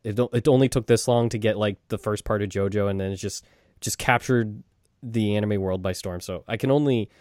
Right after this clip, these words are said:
I can only assume it's gonna be coming sometime in the near future.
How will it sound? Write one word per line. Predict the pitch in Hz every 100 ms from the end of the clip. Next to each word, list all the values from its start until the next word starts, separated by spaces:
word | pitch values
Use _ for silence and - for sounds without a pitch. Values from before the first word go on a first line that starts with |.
| _
I | -
can | 175
only | 196 196
assume | 139 - 147 131
it's | 110
gonna | - 110
be | 98
coming | - 95 90
sometime | 87 107 95 - 85 85
in | 92
the | 92
near | 92 87
future. | 92 85 - 87